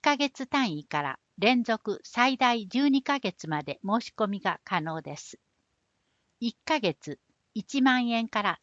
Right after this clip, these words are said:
三万円。スペースに応じて四種類で承ります。申し込み方法。市ホームページにある掲載申し込み書に必要事項を記入し、企画制作課まで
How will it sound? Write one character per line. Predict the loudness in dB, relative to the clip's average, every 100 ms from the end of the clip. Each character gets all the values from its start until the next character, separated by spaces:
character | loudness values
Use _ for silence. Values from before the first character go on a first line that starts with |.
| 2
三 | 4 4
万 | -2 -4 -4
円。 | -6 -8 _ _ _ _ _ _
ス | -8
ペ | 2 2
ー |
ス | 2 -2
に | -4 -2
応 | 2 2
じ | 0 -4
て | -4 -4
四 | 2 2 2
種 | 0 0
類 | -2 -2
で | -8 -8
承 | -6 -4 -4 -4 -4 -4
り | -6
ま | -10 -10
す。 | -16 -20 _ _ _ _ _ _ _ _ _ _ _ _
申 | 2 2
し | 2
込 | 2 4
み | 2
方 | 2 2 0
法。 | -4 -8 -10 _ _ _ _ _ _ -14
市 | -6 -6 -6
ホ | 0 2 4
ー |
ム | 4
ペ | 2 0
ー | -2
ジ | -4
に | -6 -6
あ | -6 -8
る | -12 -2
掲 | 0 0
載 | 0 0 0 -2
申 | -2
し | -4 -6
込 | -4
み | -4
書 | -6 -8
に | -8 _ _ _
必 | -8 2
要 | 4 4 2
事 | -4
項 | -2 -2 -2
を |
記 | -4 -6 -4
入 | -4 -8
し、 | -12 -18 _ _ _ _ _
企 | -8 0
画 | 0 0 -4
制 | 0 0 2
作 | 0 -2 -2
課 | 0
ま | 2 0
で | -2